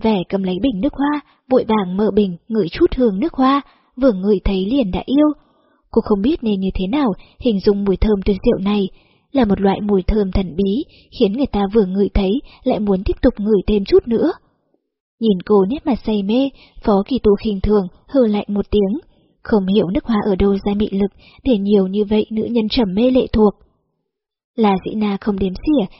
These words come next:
đến ánh mắt khinh thường của anh, dù sao nam nhân không hiểu được nữ nhân lãng mạn, vui vẻ,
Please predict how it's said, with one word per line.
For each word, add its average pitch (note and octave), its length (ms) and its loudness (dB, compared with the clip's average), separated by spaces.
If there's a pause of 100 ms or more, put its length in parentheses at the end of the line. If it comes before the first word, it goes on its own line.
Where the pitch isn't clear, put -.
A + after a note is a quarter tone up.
đến G3+ 160 2
ánh G3 180 -4
mắt F4 180 -6
khinh G#3+ 200 -4
thường G3 260 0
của G#3 200 2
anh, C#4+ 220 -4 (460)
dù A3 220 4 (120)
sao G3 160 0
nam G3+ 180 -4
nhân G3+ 240 -4
không G#3 180 -2
hiểu A3 160 -2
được G3+ 220 -2
nữ G3 140 -6
nhân A3+ 160 -2
lãng G#3 280 -4
mạn, D4 180 -2 (300)
vui G#3 240 4
vẻ, G#3 240 0